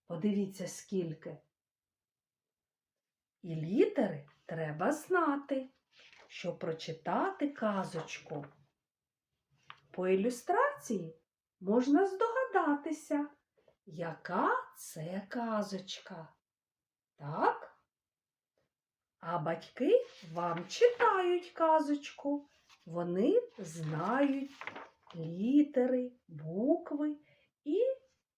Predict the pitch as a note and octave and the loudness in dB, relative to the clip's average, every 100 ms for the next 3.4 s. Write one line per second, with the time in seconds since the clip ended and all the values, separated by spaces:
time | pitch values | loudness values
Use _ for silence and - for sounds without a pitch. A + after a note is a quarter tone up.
0 | _ _ - E3+ - D3+ D#3+ C4 F#4+ F#4 | _ _ -14 -12 -12 -8 -4 -2 0 0
1 | F#4 - _ _ _ _ - D3 F3 G#3 | -2 -8 _ _ _ _ -14 -8 -8 -6
2 | C4 - - C4 - - F3 E3 D#3 - | -8 -10 -12 -12 -14 -18 -14 -14 -12 -14
3 | - - D#3 | -16 -16 -18